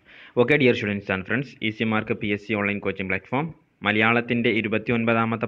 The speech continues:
പാർട്ട് ക്ലാസ്സാണ് ഇതിൽ നടത്തുന്നത്. ഇതിന് മുമ്പത്തെ ക്ലാസ്സുകൾ നിങ്ങൾ കണ്ടിട്ടില്ല എങ്കിൽ ഡിസ്-, ഡിസ്ക്രിപ്ഷൻ ബോക്സിൽ അതിൻ്റെ ലിങ്കുകൾ കൊടുത്തിട്ടുണ്ട്, നിങ്ങൾക്കടുത്ത് കാണാവുന്നതാണ്. വാക്യങ്ങളുടെ വിവർത്തനമാണ്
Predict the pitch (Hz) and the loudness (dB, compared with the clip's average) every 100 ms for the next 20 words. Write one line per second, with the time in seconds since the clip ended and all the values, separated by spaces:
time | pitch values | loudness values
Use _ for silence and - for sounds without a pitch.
0 | 107 104 104 101 101 101 101 139 - _ | -2 -2 -2 -2 -2 -4 -4 -6 -14 _
1 | _ - 98 98 87 101 98 98 92 120 | _ -12 -6 -4 -4 -4 -6 -6 -4 -4
2 | - - - - 107 107 101 107 113 110 | -6 -18 -20 -6 -4 -4 -4 -2 0 0
3 | 110 117 113 113 107 104 104 107 110 110 | 0 -2 -2 -4 -2 -2 -2 -2 -2 -2
4 | 113 107 - 101 107 - 98 107 107 107 | -4 -6 -8 -20 -8 -6 -6 -4 -4 -4
5 | 107 104 104 95 98 107 107 98 98 98 | -4 -2 -4 -4 -4 -2 -2 -4 -6 -6
6 | 95 123 95 92 98 98 95 92 98 95 | -8 -8 -10 -8 -8 -6 -6 -6 -6 -6
7 | 90 98 151 _ - - - - - - | -6 -8 -10 _ -20 -20 -20 -20 -20 -2
8 | 107 107 113 117 117 113 110 113 117 123 | -2 2 2 2 2 2 2 0 2 0
9 | 117 107 | 2 0